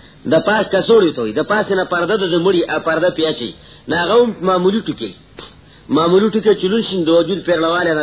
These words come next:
رواله ټول معلومیږي۔ دله خو پکار ده چې پیرل ټوکی۔ پیرل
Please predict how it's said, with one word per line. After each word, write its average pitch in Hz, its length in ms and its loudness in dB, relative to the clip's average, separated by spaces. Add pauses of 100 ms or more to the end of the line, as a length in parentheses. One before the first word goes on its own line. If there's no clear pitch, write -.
رواله 147 300 -2
ټول 143 200 0
معلومیږي۔ 95 440 -8 (1040)
دله 214 200 4
خو 175 100 -2
پکار 190 360 0
ده 190 120 -2
چې 160 120 -2 (100)
پیرل 220 300 4
ټوکی۔ 113 300 -10 (720)
پیرل 226 300 4